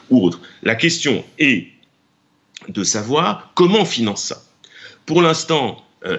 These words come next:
notre moyen de financement, euh, c'est, ça passe par les marchés financiers. Et aujourd'hui, notre dette, comment elle se ventile ? La manière suivante. Vingt pour cent de notre dette est à la Banque de France au titre de la Banque Centrale Européenne.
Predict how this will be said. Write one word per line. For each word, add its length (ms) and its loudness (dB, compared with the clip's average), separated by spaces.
notre 280 2
moyen 220 4
de 40 -4
financement, 800 -4
euh, 300 -2
c'est, 500 0
ça 220 -2
passe 500 -2
par 440 -2
les 100 -2
marchés 280 -2
financiers. 580 -2
Et 60 2
aujourd'hui, 340 2
notre 200 0
dette, 240 0
comment 200 -4
elle 60 -2
se 140 -8
ventile ? 580 -4
La 100 0
manière 260 0
suivante. 360 -10
Vingt 240 -2
pour 160 -4
cent 180 -2
de 60 0
notre 160 -2
dette 300 0
est 120 -4
à 60 2
la 100 2
Banque 220 -2
de 60 -2
France 420 -6
au 100 2
titre 320 -6
de 80 0
la 120 0
Banque 200 -4
Centrale 520 -4
Européenne. 600 0